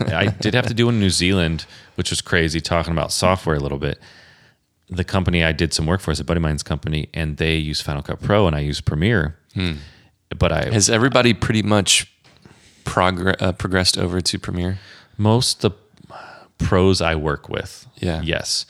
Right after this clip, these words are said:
Speaker 2: Because
Speaker 1: Some
Speaker 2: for a long
Speaker 1: people
Speaker 2: time,
Speaker 1: don't.
Speaker 2: everybody was using Final Cut Pro,
Speaker 1: Yeah, I
Speaker 2: and
Speaker 1: was
Speaker 2: then it went
Speaker 1: Final
Speaker 2: to
Speaker 1: Cut.
Speaker 2: X.
Speaker 1: Yeah, I stopped at X.
Speaker 2: Yeah.
Speaker 1: I used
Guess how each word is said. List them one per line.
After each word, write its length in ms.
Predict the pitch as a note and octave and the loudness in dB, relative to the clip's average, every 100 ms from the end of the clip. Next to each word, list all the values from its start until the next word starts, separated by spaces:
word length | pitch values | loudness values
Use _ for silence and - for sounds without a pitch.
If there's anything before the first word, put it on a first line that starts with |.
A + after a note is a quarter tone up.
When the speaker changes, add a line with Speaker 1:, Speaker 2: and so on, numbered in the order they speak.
| - - - - | -18 -20 -20 -8
Speaker 2:
Because 220 | A2 - | -4 0
Speaker 1:
Some 180 | - C3 | 2 4
Speaker 2:
for 40 | A2 | 4
a 20 | |
long 120 | A#2 | 4
Speaker 1:
people 140 | A2 | 4
Speaker 2:
time, 120 | A#2 A#2 | 4 4
Speaker 1:
don't. 120 | E2 | 4
Speaker 2:
everybody 420 | F#2+ G2 F#2+ F#2 | 4 4 4 2
was 180 | F2+ F2 | 2 0
using 200 | E2+ E2+ | 0 -2
Final 280 | - E2+ E2 | -2 -4 -4
Cut 200 | - - | -6 -4
Pro, 120 | - | 0
Speaker 1:
Yeah, 200 | - F2 | 2 2
I 80 | F2 | 0
Speaker 2:
and 80 | G#2+ | 0
Speaker 1:
was 80 | F2+ | 2
Speaker 2:
then 80 | F#2 | 4
it 40 | |
went 180 | G2 F#2 | 4 4
Speaker 1:
Final 140 | - - | 2 2
Speaker 2:
to 80 | |
Speaker 1:
Cut. 60 | - | 0
Speaker 2:
X. 320 | A#2 - - | -2 0 0
Speaker 1:
Yeah, 200 | G2+ F#2+ D#2+ | 2 2 2
I 60 | |
stopped 400 | E2 - F2 - | -2 0 0 0
at 80 | D#2 | -2
X. 360 | D2+ D2 - - | -2 -4 -6 -4
Speaker 2:
Yeah. 200 | D#2+ D2+ | -4 -2
Speaker 1:
I 40 | |
used 180 | E2 | 0